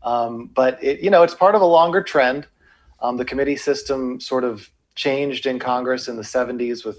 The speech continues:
when the, the post-Nixon group came in. And ever since then, there's been a real growth in communication staff in Congress as they've used media and media coverage to, to earn more,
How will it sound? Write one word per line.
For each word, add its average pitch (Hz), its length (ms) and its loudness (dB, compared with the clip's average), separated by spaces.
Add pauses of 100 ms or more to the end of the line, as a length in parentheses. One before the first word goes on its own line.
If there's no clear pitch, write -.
when 110 600 -12
the, 104 340 -2
the 104 80 -8
post-Nixon 113 800 -10 (240)
group 120 240 -2
came 120 280 -6
in. 123 320 -8 (440)
And 120 180 -2
ever 131 240 4
since 131 320 0
then, 135 220 0
there's 123 160 -2
been 123 120 -4
a 117 60 -2
real 127 180 2
growth 123 380 0
in 113 320 -8
communication 127 640 -6
staff 117 500 -2 (140)
in 113 120 -16
Congress 120 500 -2
as 107 300 -4 (360)
they've 113 200 -4
used 131 380 -4
media 131 580 0
and 113 140 -4
media 117 280 -4
coverage 113 520 -4
to, 104 280 -6
to - 160 -14
earn 113 240 -6
more, 110 380 -4